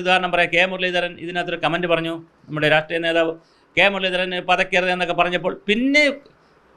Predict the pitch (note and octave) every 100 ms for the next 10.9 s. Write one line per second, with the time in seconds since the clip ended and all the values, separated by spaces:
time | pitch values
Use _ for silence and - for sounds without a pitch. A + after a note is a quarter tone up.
0 | _ - _ - - - - F#2+ F#2+ F#2
1 | D#3 A#3+ C4+ - G3 G3+ F#3 F3+ F3 D3
2 | B2+ A#2 A2+ - _ _ _ _ _ _
3 | _ _ - _ E3 G#3 A#3+ A3 F3+ E3+
4 | F#3+ E3 E3 F3 D#3+ C3+ - A2 A2 -
5 | _ _ _ _ _ C#3+ F#3+ B3 A#3+ E3+
6 | F3+ E3 C#3+ D3+ D#3+ B2+ A2+ G#2 G#2+ _
7 | _ _ D3 G3+ C4+ F#3+ G#3+ C4 C#4 D4+
8 | C4 C4 A#3+ B3 B3+ B3 A#3+ A#3 A#3+ A#3+
9 | A3 A3 F#3+ A3 B3+ C4+ B3+ A#3 A#3+ B3
10 | B3 A#3+ A3+ B3 A3 A3+ B3+ A#3